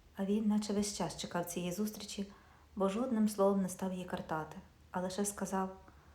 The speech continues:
"Моя Галинка прийшла". Було Матвію і Галині уже за сорок, коли у них народився первісток.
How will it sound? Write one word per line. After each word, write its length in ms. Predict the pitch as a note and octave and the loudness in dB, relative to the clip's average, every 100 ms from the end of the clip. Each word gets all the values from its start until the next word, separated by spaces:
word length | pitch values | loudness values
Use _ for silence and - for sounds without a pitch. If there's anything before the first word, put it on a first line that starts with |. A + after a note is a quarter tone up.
| - - | -18 -2
"Моя 200 | G3+ G#3+ | 2 4
Галинка 420 | G#3+ A#3 A3+ - | 4 4 2 -2
прийшла". 460 | D#3+ D#3+ - D#3+ E3 - - - - - - - - - - - - - | -4 -6 -4 -4 -4 -8 -18 -20 -20 -20 -20 -20 -20 -20 -20 -20 -20 -6
Було 220 | F3+ A3+ | 2 2
Матвію 420 | C4 A#3 G3 A3 G#3+ | 4 2 4 4 2
і 140 | F3 | 2
Галині 340 | E3+ F3+ G#3+ | 2 4 4
уже 200 | G3+ E3 | 2 0
за 100 | F3 | -2
сорок, 440 | F#3+ D#3 D3 - - - | -2 -4 -6 -10 -16 -6
коли 180 | E3+ | 0
у 100 | E3+ | 2
них 220 | F3 A3+ F#3+ | 2 0 0
народився 420 | E3 E3+ F3 G#3 | 0 0 0 -2
первісток. 640 | F#3+ D#3+ D#3 - - - | -2 -2 -4 -6 -12 -14